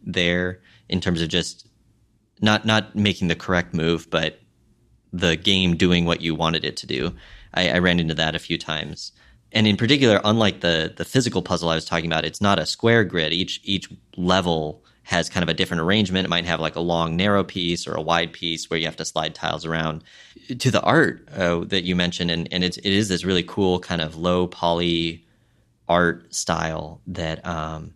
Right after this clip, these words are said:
the, the actual puzzle is a pretty small area of the screen. There's, there's a lot of rich background stuff going on, uh, with little animations and environments and tree roots and rivers and, and other things that, that makes the, the visual appeal of the game really high,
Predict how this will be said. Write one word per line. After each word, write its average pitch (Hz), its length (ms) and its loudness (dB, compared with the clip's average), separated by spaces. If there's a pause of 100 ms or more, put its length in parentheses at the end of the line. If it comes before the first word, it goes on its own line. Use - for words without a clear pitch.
(540)
the, 104 320 2
the 90 280 0
actual 127 320 0
puzzle 110 380 2
is 85 80 0
a 85 80 0
pretty 95 220 -6
small 98 400 2
area 87 220 4
of 78 60 -2
the - 60 -4
screen. 104 400 2
There's, 80 200 -2
there's 101 180 -2
a 92 40 0
lot 98 240 2
of 78 180 -2
rich 92 340 -2
background 85 520 0
stuff - 280 -4
going 50 260 -2
on, 50 300 -2 (920)
uh, - 220 -10 (120)
with 101 240 -2
little 87 200 4
animations 95 640 2
and 82 100 -2
environments 87 600 0
and 78 120 -8
tree 101 240 2
roots 90 400 0
and 82 200 -6
rivers 87 480 2
and, 82 240 -8
and 87 100 -2
other 90 160 2
things 85 280 -8
that, - 200 -8 (300)
that - 180 -2
makes 104 320 2
the, 80 440 -4
the 92 100 0
visual 101 420 4
appeal 85 340 0
of 80 60 -2
the 80 60 -4
game 82 280 -2
really 82 240 0
high, 80 460 0